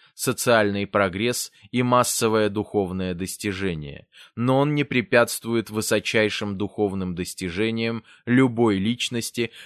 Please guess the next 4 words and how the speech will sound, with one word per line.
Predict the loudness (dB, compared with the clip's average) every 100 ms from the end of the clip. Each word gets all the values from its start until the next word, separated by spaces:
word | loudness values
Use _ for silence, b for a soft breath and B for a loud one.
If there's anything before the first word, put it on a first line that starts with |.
| 0
которая | 2 6 6 6
выбирает | 4 4 6 6 6 2 2
познание | 0 0 0 -2 -2 -4 -4
Бога | -2 0 2 -2